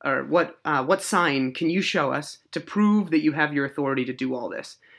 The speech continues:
And the sign, Jesus says, is, "Well, destroy this temple and I will raise it again in three days." "Destroy this temple and I will rebuild it in three days."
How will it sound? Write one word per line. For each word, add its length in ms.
And 140
the 40
sign, 320
Jesus 260
says, 260
is, 160
"Well, 160
destroy 560
this 220
temple 380
and 180
I 80
will 160
raise 300
it 80
again 200
in 120
three 240
days." 380
"Destroy 400
this 180
temple 360
and 180
I 180
will 220
rebuild 520
it 160
in 160
three 340
days." 380